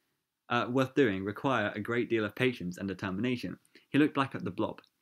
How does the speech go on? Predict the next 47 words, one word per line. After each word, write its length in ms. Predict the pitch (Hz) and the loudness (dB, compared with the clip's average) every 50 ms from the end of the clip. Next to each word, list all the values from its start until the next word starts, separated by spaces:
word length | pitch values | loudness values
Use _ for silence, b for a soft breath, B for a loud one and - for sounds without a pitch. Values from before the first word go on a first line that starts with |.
| _ _ _ b b b b b b | _ _ _ b b b b b b
"And 120 | 135 143 | -2 -2
to 80 | 139 - | 0 4
be 100 | 175 208 | 4 6
honest, 400 | 190 139 104 95 92 - - - - _ _ _ _ _ | 6 6 4 2 -2 -6 -10 -14 -18 _ _ _ _ _
I'm 240 | 135 151 160 160 147 | 2 2 2 2 0
glad 340 | - 151 156 180 190 165 - | 2 2 2 2 2 0 -2
you 60 | 160 | 0
made 180 | 139 143 143 | 2 2 2
that 140 | - 117 87 | 2 0 -2
choice 240 | - - 170 147 113 | 0 0 -2 0 0
because 180 | - 110 - 123 | -2 -6 -6 -6
I'm 100 | 131 135 | -6 -4
pretty 220 | - 214 226 190 | -4 -4 -6 -4
curious 300 | 175 - 170 165 156 151 | 0 2 4 4 4 2
to 80 | - 131 | -2 0
see 160 | - 143 135 | 0 2 2
how 140 | 127 127 120 | 2 0 0
this 120 | 120 120 | -2 -2
turns 240 | - - 120 117 120 | -2 -2 -2 0 0
out 100 | 113 98 | 0 0
myself." 440 | 101 98 95 - 135 113 - - - _ _ _ _ _ | 0 -2 -4 -4 -4 -4 -4 -6 -12 _ _ _ _ _
He 100 | 131 127 | 0 2
gave 240 | 120 143 139 135 - | 4 4 2 2 0
Chris 320 | - - 120 90 95 - - | 0 0 0 0 -2 -4 -4
a 60 | 104 | -2
little 260 | 107 107 - - 104 | -2 -2 -2 -4 -6
two-fingered 540 | 98 - 120 120 120 - 110 110 104 95 87 | -2 -2 -2 -2 0 -2 -4 -4 -2 -4 -4
salute. 380 | - - 107 107 101 90 - - - _ _ _ - | -4 -2 -2 0 0 -2 -4 -10 -20 _ _ _ -10
"I'll 80 | 127 | -8
check 220 | 127 - 156 104 - | -4 -2 -2 0 2
back 180 | 139 131 - | 0 0 2
later, 320 | 131 127 123 120 - 95 90 | 0 0 -2 -2 -2 -4 -6
okay?" 320 | 90 - - 101 120 123 - _ _ _ _ _ _ _ _ - | -6 -6 -6 -6 -6 -8 -12 _ _ _ _ _ _ _ _ -6
"Okay, 320 | 131 - - 95 87 87 - _ | -6 -4 -2 -2 -4 -4 -6 _
thank 220 | - 135 131 131 - | -2 -2 0 0 -2
you, 60 | 92 | -4
sir." 260 | - 104 90 90 92 - _ _ b b b b b b | -4 -4 -4 -6 -8 -12 _ _ b b b b b b
Chris 240 | - - 175 180 175 | 0 2 2 2 0
felt 320 | - - 123 113 113 - | 0 0 2 2 2 0
relieved. 440 | 107 101 98 104 104 90 87 - - - b b b b b b b b | -2 0 0 2 0 0 -2 -6 -10 -18 b b b b b b b b
He 120 | - 135 | 2 2
made 260 | 135 147 147 143 135 | 4 4 2 2 0
the 100 | - 117 | -2 0
right 340 | 110 117 127 131 - - - - - | 2 2 2 2 0 -2 -8 -12 -6
choice, 480 | - - 113 90 78 - - - - _ _ b b b b b b b | -4 -2 -2 -2 -2 -6 -10 -14 -16 _ _ b b b b b b b
and 180 | - 107 107 101 | -4 -4 -2 -2
he 240 | 110 123 117 110 | -2 -2 -2 -2